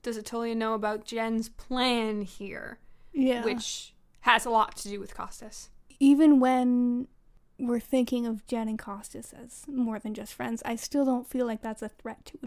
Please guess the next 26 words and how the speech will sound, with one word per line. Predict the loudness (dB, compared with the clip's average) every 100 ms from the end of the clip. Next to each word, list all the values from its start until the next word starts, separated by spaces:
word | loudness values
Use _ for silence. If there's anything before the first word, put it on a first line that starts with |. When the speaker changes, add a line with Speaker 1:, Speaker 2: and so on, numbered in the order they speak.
| -18 _
Speaker 2:
Jen | -6 -4
and | -4 -8
Attolia's | -10 -10 -8 -10 -10
relationship. | -10 -12 -12 -12 -12 -18 -12 -4
Speaker 1:
Mm-hmm. | -4 -4 -12 _ _ _ -6 2
Speaker 2:
Is | 2
what | 2 0
I'm, | -2 -4 0
is | -2 0
what | -2
I | -2
guess | -6 -10
I'm | -14
trying | -12 -14 -14
to |
say. | -14 -12 -12 -14 _ _ _ _ -6
Speaker 1:
I | -2
do, | 0 2
my | 2 2 2 0 0
picture | 0 -2 -4 0 0 0 -2 -10 -20 -16 -6
of | -2 0 -2 -4 -10
Jen | -8 -4
and | -4 -4
Attolia's | -4 -4 -4
relationship, | -6 -6 -8 -12 -10 -10 -12 _ -20 _ _ _ _
like, | -4 -4 -6